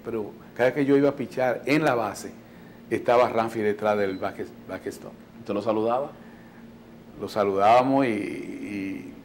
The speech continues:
Speaker 1: por suerte yo no me ponía nervioso cuando lo veía, porque imagínate una figura como, como Ramfi, eh, presenciando un juego de béisbol donde uno está participando. Si uno se pone nervioso, <laughs> no le salen las cosas bien.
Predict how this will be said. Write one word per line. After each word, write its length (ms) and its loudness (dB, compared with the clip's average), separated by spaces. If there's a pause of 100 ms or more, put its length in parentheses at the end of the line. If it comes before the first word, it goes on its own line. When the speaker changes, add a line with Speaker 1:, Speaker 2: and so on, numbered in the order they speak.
(120)
Speaker 1:
por 160 2
suerte 500 2
yo 120 4
no 80 0
me 100 0
ponía 260 0
nervioso 540 0
cuando 220 -4
lo 120 -2
veía, 300 0
porque 400 -6 (400)
imagínate 480 -4
una 160 -2
figura 480 2
como, 320 -8 (320)
como 240 -8
Ramfi, 360 0 (580)
eh, 340 -4
presenciando 760 0
un 180 -4
juego 340 -2 (500)
de 120 -4
béisbol 480 0
donde 240 -4
uno 180 -2
está 240 0
participando. 720 -6 (460)
Si 180 -8
uno 160 -2
se 160 0
pone 260 0
nervioso, 800 -2 (200)
<laughs> 220 -10
no 180 0
le 120 4
salen 280 6
las 120 4
cosas 320 2
bien. 280 0